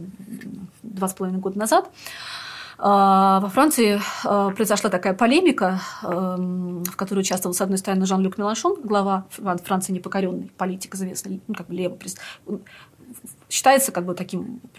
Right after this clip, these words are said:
олицетворением левых, вот это, значит, д-, д-, левого движения во Франции, самый популярный из них,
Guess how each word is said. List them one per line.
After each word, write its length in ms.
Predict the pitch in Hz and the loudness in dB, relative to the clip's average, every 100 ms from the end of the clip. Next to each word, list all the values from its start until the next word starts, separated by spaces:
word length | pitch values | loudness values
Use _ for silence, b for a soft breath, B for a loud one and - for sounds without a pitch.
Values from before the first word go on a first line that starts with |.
| - _ _ | -20 _ _
олицетворением 600 | - 202 190 202 262 240 196 | -2 0 0 4 6 6 6
левых, 300 | 196 185 170 | 2 0 -6
вот 160 | 185 - | -12 -12
это, 140 | - 185 | -14 -12
значит, 240 | 170 - - | -10 -10 -14
д-, 300 | - - 175 | -18 -14 -10
д-, 140 | 175 - | -10 -4
левого 240 | 190 185 | -4 -2
движения 320 | 190 196 190 | -4 -2 -4
во 80 | - | -4
Франции, 280 | - 330 - | -2 -2 -2
самый 200 | 190 190 | -4 -4
популярный 440 | - 196 170 - - B B B B | -2 -2 -2 -8 -16 B B B B
из 200 | - 180 | -4 -4
них, 160 | 180 | -6